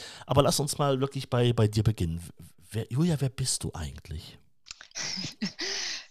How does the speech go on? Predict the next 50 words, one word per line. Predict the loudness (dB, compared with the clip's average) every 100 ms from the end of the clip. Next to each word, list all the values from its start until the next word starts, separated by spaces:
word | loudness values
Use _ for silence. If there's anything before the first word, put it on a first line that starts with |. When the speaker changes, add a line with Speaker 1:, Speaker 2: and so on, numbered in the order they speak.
| -2
Speaker 2:
Ähm, | 0 2 2 -2 -8 -16 -18 -16 -4
das | -2 -2
ist | -4 0
eine | 0
Frage, | 0 -2 -2 -4
die | -4 -2 -2 -2
man | -2 -2 -4
nur | -2 -2
schwer | 0 -2 -2
beantworten | -2 -4 -4 -4 -4
kann, | -2 -2
glaube | -2 0 0 0
ich. | -2 -2 -4
Also | -2 0 -2 -2
die | -4
Frage, | -2 -2 -2 -2 -2
wer, | 0 -2
wer | -2 -2
man | -2 -2
ist | -2 -2
und | -4 -2
wer | -2
man | -2 -2
sein | 0 0 0
will, | 0 0 0
ist | 0 -2
ja | -2 -2
eine, | 0 -2 -2
die | -2
einem | -2 -2
auch | -4 -4
auf | -4
dem | -4 -2
Weg | -2 -2 -6
begleitet. | -4 -2 0 -2 -2
Aber | -2 -2
daran | -2 -2 -2
bist | -4 -2
du |
jetzt | -2 0
noch | -2
nicht | 0 -2
interessiert. | -2 -2 -2 -4
Ich | -4 -4
vermute, | -2 -2 -4
dich | -6 -4
interessiert | -4 -2 2 4
Speaker 1:
<laughs> |
Speaker 2:
einfach | 4 0 0 2
nur, | 2 2